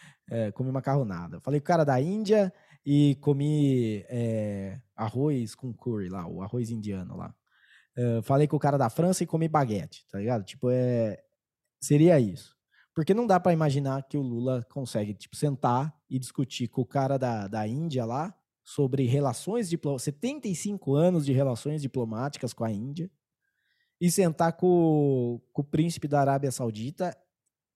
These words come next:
e falar sobre combustíveis, eh, sobre iniciativas de energia verde, de combustíveis. Sa-, tipo, você tá falando com o príncipe da Arábia Saudita, mesmo que você consiga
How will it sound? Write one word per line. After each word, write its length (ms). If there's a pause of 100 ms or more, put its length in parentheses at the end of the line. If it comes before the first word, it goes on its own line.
(120)
e 100
falar 340
sobre 220
combustíveis, 1200 (140)
eh, 640
sobre 240
iniciativas 680
de 180
energia 420
verde, 560 (140)
de 100
combustíveis. 880 (840)
Sa-, 260
tipo, 220
você 80
tá 100
falando 160
com 60
o 40
príncipe 300
da 100
Arábia 240
Saudita, 540
mesmo 260
que 100
você 120
consiga 640